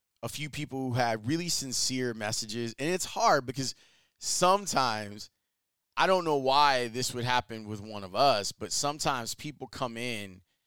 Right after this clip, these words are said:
like, they, they wanna have a conversation with you, and they get stuck,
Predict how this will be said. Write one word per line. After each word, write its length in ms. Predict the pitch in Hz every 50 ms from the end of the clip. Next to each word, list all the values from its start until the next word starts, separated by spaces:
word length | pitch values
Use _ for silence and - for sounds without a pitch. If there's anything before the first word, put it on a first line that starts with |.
| _ _ _ _
like, 140 | - 117 113
they, 200 | 139 131 131 113 _ _ _ 117
they 160 | 107 139 143
wanna 320 | 135 127 139 151 156 151
have 220 | 143 139 139 123 117
a 80 | 117
conversation 800 | 110 - 127 120 113 104 104 101 - 156 185 185 - - 139 120
with 180 | 113 107 - 104
you, 320 | 104 98 92 90 92 92 _ _ _ _ _ _ _ _ _ _ _ _ _ -
and 100 | 123 127
they 120 | 139 147 135
get 200 | 127 139 117 -
stuck, 540 | - - - - - - 151 143 131 -